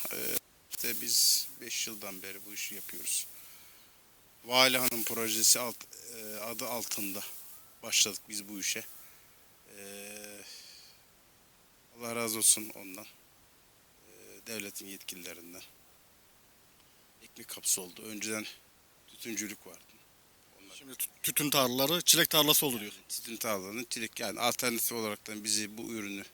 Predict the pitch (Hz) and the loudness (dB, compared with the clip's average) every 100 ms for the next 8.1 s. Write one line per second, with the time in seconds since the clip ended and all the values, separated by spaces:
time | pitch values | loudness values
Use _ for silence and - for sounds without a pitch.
0 | - - - - - - - - 104 90 | -20 -20 -20 -20 -20 -20 -20 -14 -12 -10
1 | 90 92 - - - - - - 123 131 | -10 -4 -2 -2 -6 -20 -20 -20 -6 -4
2 | 123 - 135 131 123 123 107 95 113 - | -4 -10 -10 -10 -8 -8 -6 -6 -8 -14
3 | - 139 - - - - - - - - | -12 -6 -4 -4 -8 -8 -6 -6 -8 -18
4 | _ _ - - - - - _ _ - | _ _ -20 -20 -20 -20 -20 _ _ -20
5 | - _ 127 117 113 113 110 113 196 160 | -20 _ -10 -6 -4 -4 -6 0 4 6
6 | 127 104 101 123 - - - - - - | 6 2 0 8 10 12 8 2 -8 -20
7 | - - - 120 104 107 101 120 113 95 | -16 -2 0 0 -2 -6 -4 -2 0 0